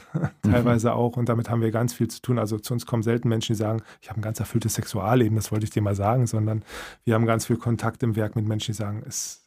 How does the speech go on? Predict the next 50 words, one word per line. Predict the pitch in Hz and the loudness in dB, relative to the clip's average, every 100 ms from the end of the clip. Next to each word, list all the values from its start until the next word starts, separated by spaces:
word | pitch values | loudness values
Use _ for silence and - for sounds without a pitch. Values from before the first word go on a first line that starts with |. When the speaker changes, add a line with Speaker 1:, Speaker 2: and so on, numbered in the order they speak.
| - | -18
Speaker 1:
ist | 107 - - | -10 -10 -2
wirklich, | 120 120 110 - | -2 0 -6 -2
es | |
geht | 127 131 | 0 0
nicht | 104 - | -4 -8
mehr." | 92 | -2
Speaker 2:
Mhm. | 82 69 - - | 0 0 -2 -8
Speaker 1:
So, | - 101 | -16 -14
und | - 104 | -12 -10
man | 107 | -8
kann | - 131 | -2 2
die | 123 | 2
Hoffnung | 117 127 123 | 2 0 -2
verlieren | - 113 127 123 90 | -2 -2 0 -2 -4
an | |
diese | 87 87 90 | -12 -14 -14
Welt, | 92 95 - | -14 -16 -14
wirklich, | 98 - 101 | -14 -16 -14
merke | 107 104 123 | -12 -10 -10
ich. | - _ - - - - - | -12 _ -20 -20 -20 -8 -2
Und | 107 | 2
ich | 107 | 4
wüsste | 131 147 | 4 6
nicht, | 131 127 | 4 4
wie | |
ich | 120 | 2
diese | - 104 120 | 2 0 2
Arbeit | 117 120 113 | 2 2 4
machen | 117 117 131 | 4 4 4
sollte, | 123 120 127 | 4 4 2
ohne | 131 123 139 | 2 4 4
diese | 117 107 101 | 4 0 0
Hoffnung | 127 - 135 | -2 0 2
im | 113 | 2
Herzen | 92 113 - | 0 -2 -4
zu | - 123 | -2 -4
tragen. | - 107 110 120 127 _ _ _ _ - | -2 -2 0 0 -2 _ _ _ _ -8
Es | 98 - | -6 -2
gibt, | 139 147 - - - - _ _ - _ | 2 2 0 -10 -12 -14 _ _ -20 _
es | 110 - | -6 0
gibt | 143 143 | 2 2
eine | 135 113 104 95 | 2 2 2 4
Welt, | 117 151 151 - 113 | 4 4 2 -4 -6
ein | 107 | -4
Reich | 107 110 131 - | 0 2 0 0
Gottes, | 123 135 - 143 - | 0 0 0 0 2
sagen | 120 120 | 2 2
wir | 117 117 | 2 2
ja, | 117 120 - - - - | 2 -2 -8 -18 -20 -14
äh, | - 107 | -6 -4